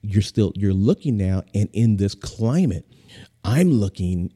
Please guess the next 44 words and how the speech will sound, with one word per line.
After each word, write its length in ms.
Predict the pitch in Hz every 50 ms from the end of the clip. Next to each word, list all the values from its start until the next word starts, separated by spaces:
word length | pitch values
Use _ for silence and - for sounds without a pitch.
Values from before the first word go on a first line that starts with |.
| -
and 200 | - 95 95 95
seeing 760 | - - - - - - - 147 160 165 156 139 127 113 107 - -
on 220 | - 107 104 95 87
the 100 | 98 90
news 560 | 92 92 98 113 139 139 110 95 92 87 - - - - - -
that 140 | 95 98
there 160 | 98 107 95 90
are 60 | 90
many 480 | 90 87 87 98 104 127 147 151 147 147
places 600 | 147 - - 143 151 156 156 143 - 107 92 95
that 140 | 101 98 101
are 80 | 95 85
closing 520 | - - - 117 117 127 120 107 101 90
shop. 400 | - - - 127 117 95 - - _ - - - - - - -
There 120 | 107 113
are 60 | 113 104
many 400 | 101 104 107 117 135 143 151 143
places 480 | - - 147 143 143 135 - 120 104
that 140 | 98 110 107
are 100 | 101 92
doing 380 | 98 98 101 107 117 104 107 104
more 260 | 101 107 113 113 117
furloughs, 760 | - - - - 123 120 117 104 85 78 - - - - - - - - -
that 160 | - 101 101
are 60 | 101
doing 400 | 95 101 110 117 123 123 117 113 110
more 480 | 104 101 101 110 120 123 127 120 123
layoffs, 880 | 120 104 98 104 107 113 120 123 123 113 85 76 - - - - - - - - - - - - -
that 320 | - 101 113 113 113 110 110 -
are 220 | 117 110 113 104
not 420 | 98 104 107 107 107 117 127 - -
hiring 540 | - - - 131 131 135 139 135 127 117
anymore. 400 | 107 101 98 92 95 87 78 73
They're 160 | 78 87 117 131
not 180 | 131 127 123
even 200 | 120 113 113 104
giving 440 | 98 95 - 123 113 117 110 107 98
raises 440 | 98 98 110 131 143 147 123 107 98
anymore 360 | 104 101 101 101 95 95 101
because 420 | 92 95 92 - - 98 95 95 90
they 180 | - 98 117
just 260 | 135 123 120 117 - -
wanna 200 | 101 101 95 95
meet 280 | 95 98 107 107 -